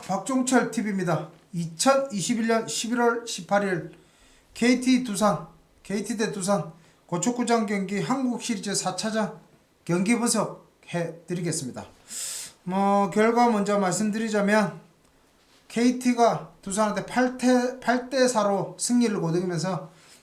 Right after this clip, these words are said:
한국 시리즈 사 전 전승으로 한국 시리즈 우승을 했습니다. 뭐, 정규리그 일 위, 그다음에 한국 시-,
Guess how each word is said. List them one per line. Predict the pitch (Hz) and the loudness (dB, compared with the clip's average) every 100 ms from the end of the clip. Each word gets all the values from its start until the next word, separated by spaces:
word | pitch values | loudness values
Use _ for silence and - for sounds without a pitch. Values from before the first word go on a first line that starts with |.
| - | -4
한국 | 240 247 214 | 0 0 -2
시리즈 | 208 175 165 175 - - _ _ _ _ _ _ _ _ _ | -6 -6 -4 -4 -4 -12 _ _ _ _ _ _ _ _ _
사 | - - 156 | -10 -4 0
전 | 202 196 | 0 -2
전승으로 | 156 156 156 208 196 180 156 | 0 0 2 0 0 0 -2
한국 | - 226 214 | -4 -6 -4
시리즈 | 190 160 170 | -6 -6 -8
우승을 | 262 247 208 151 165 | -6 -4 -2 -4 -4
했습니다. | 165 135 110 107 _ _ _ - | -6 -8 -12 -18 _ _ _ -10
뭐, | 147 | -4
정규리그 | 170 185 190 233 240 233 233 233 226 226 226 226 214 202 208 | -2 -2 0 2 2 4 2 2 0 -2 -2 -2 -2 -4 -2
일 | 196 | -4
위, | 185 151 - - _ _ _ | -4 -6 -12 -20 _ _ _
그다음에 | 160 170 165 | -4 -2 0
한국 | 151 190 | 0 -2
시-, | 165 170 | -6 -8